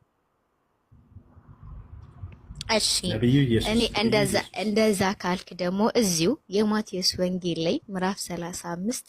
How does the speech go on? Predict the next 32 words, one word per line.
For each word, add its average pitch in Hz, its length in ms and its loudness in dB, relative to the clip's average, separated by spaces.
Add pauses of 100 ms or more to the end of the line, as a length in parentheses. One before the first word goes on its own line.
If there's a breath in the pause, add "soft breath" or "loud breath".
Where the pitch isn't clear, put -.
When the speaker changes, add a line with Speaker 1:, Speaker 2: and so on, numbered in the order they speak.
Speaker 1:
ከቁጥር - 440 -10
ሠላ-፣ 170 340 -8 (100)
ሠላሳ 180 420 -4 (160)
አንድ 120 240 0
ላይ 123 220 4
Speaker 2:
ተመለስሽ? 170 280 4 (260 loud breath)
Speaker 1:
የሰው 220 400 4
ልጅ 214 320 4
ጌትነቱን 185 840 0
Speaker 2:
ይሄ - 140 0
ተመ- 120 220 -8
Speaker 1:
ኦ-፣ - 160 -2
ኦ-፣ 247 160 6
ውን-፣ 277 220 6 (100)
እ፣ 123 140 2 (240)
ማለት 254 320 2
ጥያቄ 320 320 2
አይፈጥርብኝም 175 760 -4
እኔ 180 120 4 (100)
ማለት 180 420 0
ነው። - 140 -6 (420 loud breath)
የሰው፣ 208 300 2
ስለ 220 200 2 (100)
ክርስቶስ 226 640 0
መምጣት 170 500 -6 (180)
አምላክ 175 480 0
ነቢይ፣ 190 320 2
እሺ፣ - 160 0 (400)
እ፣ 175 160 0 (120)
ነቢይ 185 380 2
ተመልሶ 185 540 -2
አይመጣም። 185 540 -4